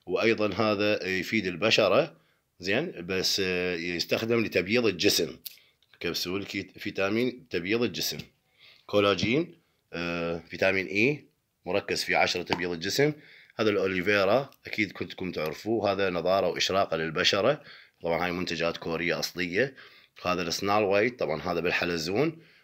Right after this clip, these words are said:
وهذا تبييض ال-، البشرة والجسم بنفس الوقت. آه، هم يستخدموه للتبييض. عندكم هنا الفيتامين سي اللي أكيد الكل هم يعرفه شنو، آه،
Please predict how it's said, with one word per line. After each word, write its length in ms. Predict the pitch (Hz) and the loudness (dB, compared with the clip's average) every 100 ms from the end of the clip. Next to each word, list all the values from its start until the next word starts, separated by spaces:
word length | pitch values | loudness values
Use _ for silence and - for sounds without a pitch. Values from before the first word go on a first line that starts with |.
| _ | _
وهذا 500 | 85 82 95 90 90 | -8 -4 -2 -2 -2
تبييض 480 | 87 87 82 92 82 | -6 -8 -4 -4 -2
ال-، 280 | 78 80 78 | -4 -6 -6
البشرة 920 | 80 76 76 76 90 104 95 92 101 | -4 -4 -6 -4 2 2 4 2 2
والجسم 840 | 82 92 127 107 107 - 110 101 | 2 2 2 2 2 2 2 -2
بنفس 240 | 92 98 101 | -2 -4 -2
الوقت. 500 | 95 87 107 147 - _ _ _ _ 80 | -2 0 0 -2 -6 _ _ _ _ -8
آه، 340 | 82 82 80 | -4 -4 -2
هم 140 | 90 104 | -2 -2
يستخدموه 760 | 80 78 87 87 107 143 - - _ - | -2 -6 -8 -4 0 0 -2 -10 _ -4
للتبييض. 720 | 101 98 95 85 98 147 175 - _ - - | -4 0 0 2 4 4 2 -8 _ -18 -14
عندكم 200 | - 95 | -6 -2
هنا 180 | 98 98 | 0 -2
الفيتامين 520 | 90 87 90 90 85 | -2 -2 0 0 -2
سي 360 | - 123 175 | 0 0 0
اللي 400 | 147 87 90 90 80 _ _ _ - | -2 -2 -2 -4 -6 _ _ _ -14
أكيد 280 | - 98 | -8 -6
الكل 260 | 85 - 123 | -6 0 0
هم 200 | 107 110 | 0 -2
يعرفه 560 | 85 85 82 92 120 - _ _ - | 0 0 0 0 0 -2 _ _ -14
شنو، 540 | - 98 92 82 78 | -8 -6 -4 -4 -4
آه، 400 | 82 80 80 80 | -6 -4 -6 -8